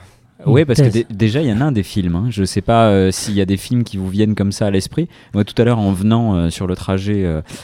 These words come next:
Speaker 1: euh, en venant ici, euh, au studio pour, pour cette émission, j'ai essayé de fouiller dans ma mémoire et, euh,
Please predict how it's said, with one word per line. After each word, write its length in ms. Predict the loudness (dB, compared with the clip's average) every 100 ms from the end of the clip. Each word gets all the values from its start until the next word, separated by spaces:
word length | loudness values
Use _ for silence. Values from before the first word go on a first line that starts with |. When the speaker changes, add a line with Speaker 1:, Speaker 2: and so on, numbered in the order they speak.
| -18 -8
Speaker 1:
euh, 180 | -4 -4
en 160 | -4 -6
venant 260 | -2 -2
ici, 380 | -2 -6 -8 -6
euh, 160 | -6 -6 -6
au 80 |
studio 400 | -8 -8 -6 -4
pour, 260 | -4 -6 -6
pour 220 | -8 -8
cette 180 | -6 -4
émission, 460 | -2 -2 -2 -4 -4 -12 -20 -6
j'ai 300 | -2 2 2
essayé 260 | 2 0 -6
de 60 |
fouiller 280 | -6 -2 0
dans 100 | 2
ma 100 | 2
mémoire 560 | 2 2 2 2 2 -2 -2
et, 240 | 0 0
euh, 640 | 0 0 -2 -2 -4 -4